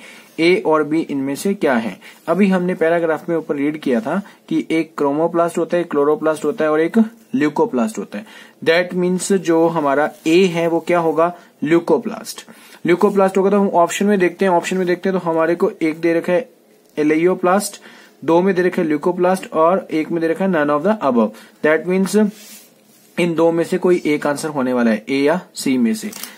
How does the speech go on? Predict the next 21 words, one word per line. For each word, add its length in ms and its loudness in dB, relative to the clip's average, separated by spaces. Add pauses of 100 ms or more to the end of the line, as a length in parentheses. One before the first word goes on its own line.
(120)
तो 60 -2
हमें 300 0
ये 100 2
पता 220 -2
है 80 2
कि 220 -4
एक 200 -2
का 100 0
नाम 180 -2
क्या 160 -2
है, 180 -2
Leukoplast 680 -2
है। 140 -12
अब 200 -4
एक 220 2
green 260 2
color 300 0
का 140 0
pigment 520 -4
है, 180 -2 (360)
एक 260 0